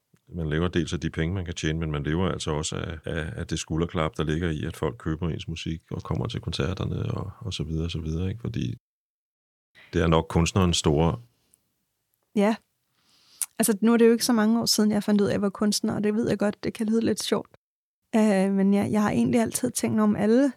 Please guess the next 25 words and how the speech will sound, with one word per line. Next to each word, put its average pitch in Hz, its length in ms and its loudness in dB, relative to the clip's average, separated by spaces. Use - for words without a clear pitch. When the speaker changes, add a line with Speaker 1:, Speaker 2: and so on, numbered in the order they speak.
Speaker 2:
synger, 226 440 2
eller 202 140 0
alle 233 240 6
skriver 214 280 0
sange. 214 380 2
Det, - 80 -4
det 214 260 6
er 214 60 4
ikke... 247 260 4
Det 226 60 4
er 226 40 4
måske 214 260 2
en 226 300 4
syv-otte 226 420 6
år 226 140 2
siden, 240 320 2
at 240 140 0
det 208 100 2
sådan, 220 360 0
at 220 100 4
det 220 100 0
faldt 202 240 2
mig 202 160 2
ind, 226 200 0
at - 200 -8